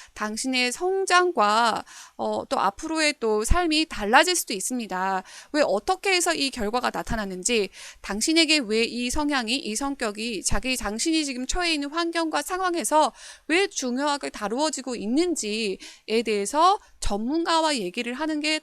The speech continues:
가장 더 중요한 부분이라고 생각합니다. 아, 나는 이런 성격이야. 나는 이래. 그러니까 배째라고 이렇게 살아가는 게 아니라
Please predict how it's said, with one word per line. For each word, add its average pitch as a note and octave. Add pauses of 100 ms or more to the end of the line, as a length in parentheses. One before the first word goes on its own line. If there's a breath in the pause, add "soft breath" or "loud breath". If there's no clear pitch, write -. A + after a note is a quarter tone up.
(100)
가장 C#4+
더 A#3
중요한 D#4+
부분이라고 A3+
생각합니다. G#3 (300 loud breath)
아, D4+
나는 C#4+
이런 C#4+
성격이야. C#4
나는 A3
이래. C#4
그러니까 C#4 (380 loud breath)
배째라고 C4
이렇게 A#3
살아가는 G4
게 E4
아니라 A3+